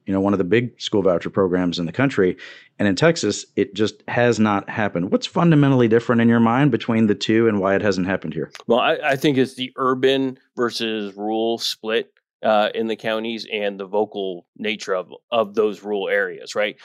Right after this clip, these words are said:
Speaker 2: Texas just has a lot more people who live outside the metro areas. And in Florida, look, there are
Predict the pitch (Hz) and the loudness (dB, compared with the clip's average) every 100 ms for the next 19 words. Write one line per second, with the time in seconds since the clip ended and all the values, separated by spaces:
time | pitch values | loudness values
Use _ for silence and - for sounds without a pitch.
0 | - - 156 147 127 127 127 107 98 120 | -6 -4 -2 -2 -2 -2 -2 -2 0 0
1 | - 113 107 120 107 98 107 104 101 101 | 0 -6 -8 -8 -8 -10 -8 -4 0 0
2 | 95 104 95 92 95 95 101 90 101 101 | 0 -4 -4 -8 -10 -8 -8 -6 -6 -6
3 | 101 104 101 - - - 117 104 101 98 | -6 -6 -8 -10 -18 -8 0 2 2 -2
4 | 90 110 107 - 180 190 120 107 107 123 | -10 -8 -8 -2 2 4 4 2 0 -2
5 | 110 139 120 | 0 0 0